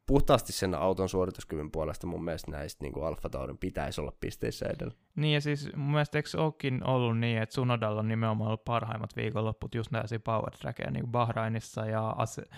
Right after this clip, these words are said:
Speaker 2: Bakussa muistaakseni. Että tavallaan
Speaker 1: Joo.
Speaker 2: vois kuvitella, että ehkä Monzassakin saattaisi jonkinlaista niinku jämäpisteistä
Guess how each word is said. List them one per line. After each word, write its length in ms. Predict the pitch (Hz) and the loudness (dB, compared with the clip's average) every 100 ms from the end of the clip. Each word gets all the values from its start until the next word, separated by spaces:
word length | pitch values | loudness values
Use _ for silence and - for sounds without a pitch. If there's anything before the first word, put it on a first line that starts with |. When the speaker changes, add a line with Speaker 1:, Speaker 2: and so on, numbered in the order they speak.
| - - | -16 0
Speaker 2:
Bakussa 480 | 120 113 - - - | 0 0 -4 -4 -4
muistaakseni. 800 | - - - - - - - 143 - - _ _ _ - | -4 -4 -6 -6 -6 -6 -6 -6 -10 -20 _ _ _ -8
Että 140 | 120 | 2
tavallaan 320 | 123 120 117 | 6 8 10
Speaker 1:
Joo. 100 | 110 | 12
Speaker 2:
vois 140 | 98 104 | 10 8
kuvitella, 460 | 147 139 131 123 | 2 2 4 4
että 120 | 123 | 4
ehkä 140 | 127 135 | 0 2
Monzassakin 680 | 135 127 - 113 117 - 113 | 4 4 0 -4 -6 -6 -4
saattaisi 540 | 120 113 - 117 - | -2 -2 -2 -4 -4
jonkinlaista 580 | 113 110 - - - - | -4 -4 -6 -6 -6 -6
niinku 400 | - 131 - - - - - - - _ - - 147 185 120 | -6 -6 -10 -12 -14 -20 -20 -20 -20 _ -16 -14 -12 -8 -4
jämäpisteistä 800 | 120 113 107 - 107 - 117 - | 0 0 0 -2 -8 -6 -8 -6